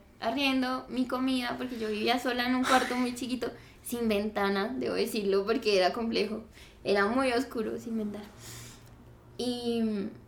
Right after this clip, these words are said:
y yo no tenía trabajo, no tenía... Pues, mis papás no me iban a, a dar para el arriendo, para la comida. Yo, fueron días muy duros, muy, muy duros.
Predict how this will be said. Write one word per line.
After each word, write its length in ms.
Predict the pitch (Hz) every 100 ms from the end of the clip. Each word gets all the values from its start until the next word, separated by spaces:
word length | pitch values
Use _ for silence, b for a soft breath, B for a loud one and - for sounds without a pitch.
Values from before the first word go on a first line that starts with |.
| - - - - -
y 140 | 226
yo 140 | 220 214
no 120 | 220
tenía 320 | 220 233 240
trabajo, 580 | 269 294 262 254 262 269 - - - - 240
no 120 | 214
tenía... 560 | 220 220 247 247 254 - - - - - -
Pues, 320 | 311 - - -
mis 400 | 220 233 254 269
papás 320 | 254 240 214
no 100 | 214
me 160 | 226
iban 300 | 226 214 226
a, 160 | 254 254
a 160 | 240 247
dar 280 | 233 220 226
para 160 | 220
el 100 | 220
arriendo, 400 | 233 233 233 226
para 180 | 226 226
la 120 | 226 226
comida. 460 | 247 240 233 - 214
Yo, 260 | 214 202 - - - - -
fueron 300 | 226 226 208
días 320 | 202 220 - -
muy 280 | 226 233 226
duros, 460 | 190 196 180 - - -
muy, 220 | 220 240
muy 280 | 240 233 226
duros. 420 | 233 233 220